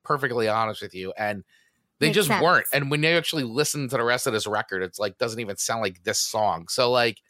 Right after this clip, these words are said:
Speaker 2: Makes sense.
Speaker 1: you know, it just, they weren't, like, a band that, uh, unfor-, I don't think, you know, if I can remember, 'cause I haven't even listened to this whole record in a while, the whole record doesn't sound like this song, and I think that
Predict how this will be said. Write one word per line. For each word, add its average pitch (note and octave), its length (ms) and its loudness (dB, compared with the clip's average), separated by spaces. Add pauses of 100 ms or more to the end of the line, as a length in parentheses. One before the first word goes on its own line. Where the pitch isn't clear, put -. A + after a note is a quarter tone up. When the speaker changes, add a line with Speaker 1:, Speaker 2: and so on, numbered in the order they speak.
(200)
Speaker 2:
Makes A#3+ 320 0
sense. - 600 -2 (320)
Speaker 1:
you C#3+ 200 0
know, D3+ 260 6
it C#3 180 0
just, E3 220 0
they D3 120 2
weren't, D#3 380 0
like, C#3+ 240 2
a C3+ 80 0
band B2 500 0
that, A2+ 320 -2
uh, A2 440 2 (140)
unfor-, A#2 500 -6
I B2 100 0
don't C#3+ 200 0
think, D3 220 -6 (200)
you C3 140 -6
know, G#2+ 220 -2 (400)
if D3+ 80 0
I F3 100 4
can F3 180 -4
remember, C#3 640 0
'cause A2 180 -8
I A#2+ 120 2
haven't B2 160 -2
even G2+ 180 -8
listened F2+ 260 -12
to G2 60 -8
this F#2+ 120 -6
whole G#2 140 -4
record F#2+ 240 -4
in F2+ 40 -6
a F2 80 -6
while, F#2+ 340 0
the G#2 140 -4
whole C3 160 -4
record A2 320 -4
doesn't G#2+ 320 -6
sound G#2 280 -6
like F#2 140 -8
this F2+ 240 -10
song, G2+ 300 -4
and F#2+ 80 -8
I F2 40 -8
think G#2 220 -10
that F#2+ 200 -4